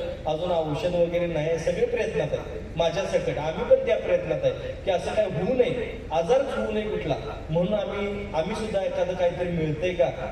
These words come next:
परमेश्वर आम्हाला पण काहीतरी संजीवनी देतोय का विचार करायला लागलोय, पण बघायला लागलोय, आम्ही सर्च करायला लागलोय. नक्कीच काहीतरी मार्ग निघेल याच्यावरती असं वाटतंय, पण तोपर्यंत काय असेल तुम्ही थोडीशी काळजी घ्या. मी पाया पडून तुम्हाला सांगतो,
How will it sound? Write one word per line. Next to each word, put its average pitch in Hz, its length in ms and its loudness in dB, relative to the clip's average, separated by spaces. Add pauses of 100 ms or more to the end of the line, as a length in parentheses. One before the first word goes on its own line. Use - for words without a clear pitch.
परमेश्वर 175 460 4
आम्हाला 175 320 2
पण 180 140 -4
काहीतरी 180 280 0
संजीवनी 175 560 -2
देतोय 160 320 -2
का 175 100 4
विचार 160 380 2
करायला 160 320 0
लागलोय, 147 280 0 (440)
पण 190 260 2
बघायला 180 360 4
लागलोय, 175 240 6
आम्ही 170 220 0
सर्च 180 300 4
करायला 170 240 2
लागलोय. 156 380 2 (360)
नक्कीच 180 420 2
काहीतरी 214 400 0
मार्ग 185 360 -2
निघेल 180 280 -2
याच्यावरती 180 440 2
असं 170 240 2
वाटतंय, 160 320 0
पण 175 440 -2
तोपर्यंत 214 560 4
काय 208 180 0
असेल 180 360 -2
तुम्ही 175 180 -2
थोडीशी 165 380 -2 (100)
काळजी 156 380 2
घ्या. 175 240 2 (320)
मी 175 100 0
पाया 175 340 2
पडून 185 360 -2
तुम्हाला 160 220 2
सांगतो, 131 380 -4